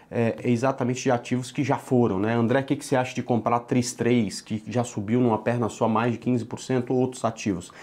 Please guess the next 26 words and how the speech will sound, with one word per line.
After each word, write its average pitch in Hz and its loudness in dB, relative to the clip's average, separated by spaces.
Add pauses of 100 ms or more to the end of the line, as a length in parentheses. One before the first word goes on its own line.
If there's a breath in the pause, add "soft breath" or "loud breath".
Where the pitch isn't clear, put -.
(280 loud breath)
Isso 160 0
não 165 2
significa 151 0 (320 loud breath)
que 131 -2
esses 127 -4
ativos 123 -2
não 135 4
podem 127 2
mais 120 0
subir, 113 -2
só 123 -2
significa 127 -2
que 131 -4
o 135 2
risco 143 0
pra 139 0
descobrir 120 0
se 120 -4
eles 107 0
vão 123 2
subir 120 0
ou 123 4
não 107 2
é 107 2
tão 151 2
grande 123 2